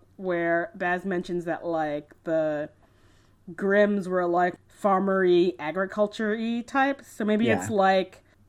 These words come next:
Speaker 1: you know, the, the Pitches were, like, have been in London since fucking the Romans, and, like, the Grimms have been just being wealthy landover farmers. I mean, it's, like, one of those, like, weird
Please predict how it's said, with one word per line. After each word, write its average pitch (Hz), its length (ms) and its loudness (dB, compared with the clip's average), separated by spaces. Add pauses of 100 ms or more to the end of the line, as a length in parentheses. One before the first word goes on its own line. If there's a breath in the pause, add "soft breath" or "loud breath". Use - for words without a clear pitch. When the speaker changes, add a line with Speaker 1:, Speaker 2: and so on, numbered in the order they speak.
Speaker 1:
you 233 100 0
know, 220 120 2
the, 196 540 2 (340)
the 208 100 -2
Pitches 220 480 0
were, 208 160 6
like, 196 360 0
have 185 260 -8
been 220 200 4
in 214 200 6
London 202 440 6
since 185 400 -2 (240)
fucking 185 400 -2
the 180 80 -2
Romans, 175 1000 0
and, 165 260 -4
like, 160 560 -4
the 160 400 -2
Grimms 190 360 -2
have 175 140 -6
been 175 180 -2
just - 400 -8 (1300)
being 202 340 4
wealthy 202 400 2
landover 190 640 4
farmers. 175 600 0
I 175 40 -6
mean, 185 140 -2
it's, 185 80 -4
like, 214 100 0
one 190 160 -2
of 185 60 -2
those, 165 60 -8
like, 170 120 0
weird 165 440 -2